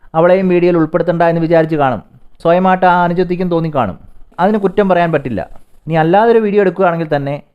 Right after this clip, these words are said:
അതിലും ട്രോൾ വരും എന്നുള്ളത് സ്വാഭാവികമാണ്. കാരണം അത്രമാത്രം ഉണ്ടായിരുന്നു ഇദ്ദേഹത്തിൻ്റെ ഹൈജീൻ. പക്ഷേ വീട്ടിൽ അങ്ങനെ അല്ല എന്നാണ് സഹോദരി തന്നെ ഇപ്പോൾ പറഞ്ഞു വെക്കുന്നത്.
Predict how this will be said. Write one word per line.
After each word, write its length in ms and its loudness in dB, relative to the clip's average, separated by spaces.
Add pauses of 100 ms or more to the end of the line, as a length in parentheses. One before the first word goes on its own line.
(200)
അതിലും 280 -2
ട്രോൾ 160 2 (100)
വരും 240 0
എന്നുള്ളത് 320 -4 (560)
സ്വാഭാവികമാണ്. 720 0 (340)
കാരണം 280 0 (220)
അത്രമാത്രം 560 0
ഉണ്ടായിരുന്നു 360 0
ഇദ്ദേഹത്തിൻ്റെ 400 -4
ഹൈജീൻ. 380 -6 (440)
പക്ഷേ 180 -2 (100)
വീട്ടിൽ 320 -4
അങ്ങനെ 240 0
അല്ല 140 0 (120)
എന്നാണ് 260 -2 (380)
സഹോദരി 400 2
തന്നെ 160 -2
ഇപ്പോൾ 160 -10
പറഞ്ഞു 220 -2
വെക്കുന്നത്. 320 -8